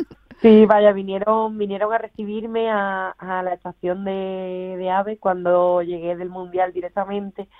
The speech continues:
y, bueno, me miraban como si no me conocieran. <laughs> Y luego los días siguientes de, de cuando ya empecé a dar clases normal, bueno, estaban revoluciona-,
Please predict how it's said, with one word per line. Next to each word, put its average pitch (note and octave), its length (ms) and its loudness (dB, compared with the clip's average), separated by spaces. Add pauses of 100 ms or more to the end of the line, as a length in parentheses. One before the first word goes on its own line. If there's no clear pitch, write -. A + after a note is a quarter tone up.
(400)
y, A3+ 260 4
bueno, G#3+ 240 6
me A3 140 0
miraban G#3 400 2
como A3 240 -4
si G#3+ 100 -8
no G3 100 -8
me G3 120 -6
conocieran. G3+ 760 -2
<laughs> A3+ 160 -4 (420)
Y A3+ 120 -4
luego G#3 720 2
los G3 200 -4
días F#3+ 220 -4
siguientes G3+ 500 -6
de, F#3 760 -4
de F#3 580 -2
cuando F#3 200 2
ya F3+ 100 6
empecé F3+ 240 -2
a F#3 60 10
dar F#3 120 6
clases F#3 320 -4
normal, F3+ 500 -2
bueno, G3+ 200 0
estaban F3+ 400 -2
revoluciona-, F3 800 -2